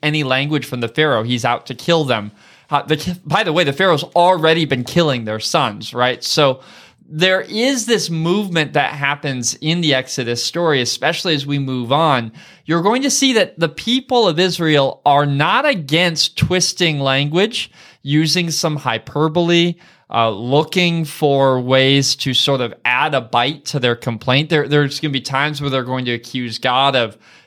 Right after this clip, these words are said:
you know, leaving them to die in the wilderness of hunger or starvation. Th-, there's gonna be a lot of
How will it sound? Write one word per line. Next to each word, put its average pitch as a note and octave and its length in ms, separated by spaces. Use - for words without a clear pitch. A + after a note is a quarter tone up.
you C3+ 140
know, A2+ 160
leaving D3+ 400
them C3+ 140
to B2 80
die B2+ 260
in C3+ 100
the B2+ 80
wilderness B2 640
of A2+ 100
hunger B2+ 500
or G#2+ 140
starvation. A2+ 560
Th-, B2 140
there's D#3 260
gonna G3 180
be F#3 160
a D#3+ 80
lot D#3 460
of C3 320